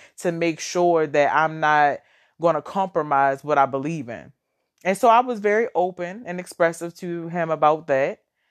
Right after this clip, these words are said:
And, you know, he was very disappointed. He took it very hard because, you know, both of us were very excited about it. But realistically, you know,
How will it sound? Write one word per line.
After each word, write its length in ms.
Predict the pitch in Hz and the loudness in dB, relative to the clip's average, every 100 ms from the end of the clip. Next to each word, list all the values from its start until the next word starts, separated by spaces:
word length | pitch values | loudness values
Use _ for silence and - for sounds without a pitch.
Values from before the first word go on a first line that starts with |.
| _ _ _ _ _ | _ _ _ _ _
And, 520 | 202 202 196 185 185 | 4 4 2 -2 -4
you 120 | 190 | -4
know, 100 | 202 | -2
he 120 | 185 202 | 0 -2
was 80 | |
very 260 | 170 165 160 | 2 2 2
disappointed. 580 | 160 156 160 214 123 - _ _ | -4 -12 -6 -6 -6 -16 _ _
He 140 | - 175 | -14 -4
took 280 | 220 202 | -2 0
it 280 | 185 180 - | 0 -2 -2
very 320 | 143 165 160 | 0 0 2
hard 440 | 156 202 202 190 175 | 2 2 4 2 -2
because, 320 | 165 165 147 | -4 -4 -4
you 240 | 139 160 | -8 -10
know, 320 | 165 139 131 123 _ _ | -2 0 -2 -6 _ _
both 300 | 147 233 247 | 4 4 4
of 80 | 196 | -2
us 140 | 175 | -4
were 60 | 160 | -4
very 300 | 147 131 123 | -2 -2 -4
excited 400 | - 208 214 196 | 0 2 2 0
about 320 | 190 175 175 | -2 -2 -2
it. 180 | 175 - - - | -6 -8 -20 -4
But 160 | 190 196 | 4 4
realistically, 1120 | 175 226 240 214 220 208 185 170 160 156 127 - | 4 0 0 -2 -4 -4 -10 -8 -8 -8 -12 -10
you 140 | 180 | -4
know, 580 | 175 151 139 135 135 | 0 2 2 -2 -6